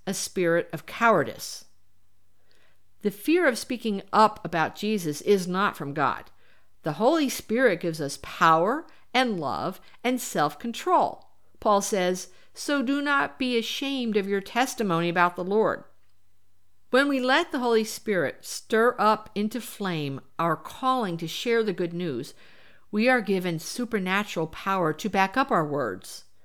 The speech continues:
Sadly, we don't see this happening much today, although the first Christians experienced it all the time.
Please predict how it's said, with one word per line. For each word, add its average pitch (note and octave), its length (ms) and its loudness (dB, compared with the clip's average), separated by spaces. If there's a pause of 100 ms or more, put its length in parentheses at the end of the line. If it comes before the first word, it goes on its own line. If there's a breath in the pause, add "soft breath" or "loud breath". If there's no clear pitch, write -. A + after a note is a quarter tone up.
(420)
Sadly, F#3+ 800 -4
we C#4 220 -2
don't C#4 300 -4
see A#3+ 160 -8
this A#3 180 -4
happening A#3 500 2
much C#3+ 240 -6
today, D3 480 -2
although F3+ 300 2
the E3 120 -2
first - 460 -2
Christians D#3+ 720 -8 (260 soft breath)
experienced A3+ 760 -6
it F3 140 -4
all G#3 240 0
the D#3+ 80 -8
time. D#3+ 560 -8